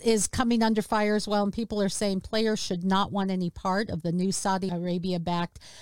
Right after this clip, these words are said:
L I V Golf Series. And another story, and I'm gonna let anyone talk about any of these. There's a seventeen-year-old, seventeen-year-old,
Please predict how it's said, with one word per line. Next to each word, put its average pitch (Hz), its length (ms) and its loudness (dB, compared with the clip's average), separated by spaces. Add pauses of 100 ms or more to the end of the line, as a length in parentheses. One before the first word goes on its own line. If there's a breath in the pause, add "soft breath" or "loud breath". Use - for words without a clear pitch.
(140)
L 190 160 2
I 180 140 2
V 185 180 2
Golf 170 320 2
Series. 196 720 0
And 208 240 4
another 254 400 2
story, 208 480 2 (220)
and 190 280 2
I'm 208 120 2
gonna 208 180 0
let 202 280 -2
anyone 226 360 2
talk 220 260 0
about 190 260 0 (200)
any 370 380 6
of 262 160 2
these. 254 420 2
There's 285 260 2
a 294 60 4
seventeen-year-old, 440 1400 0 (200)
seventeen-year-old, 311 1120 -2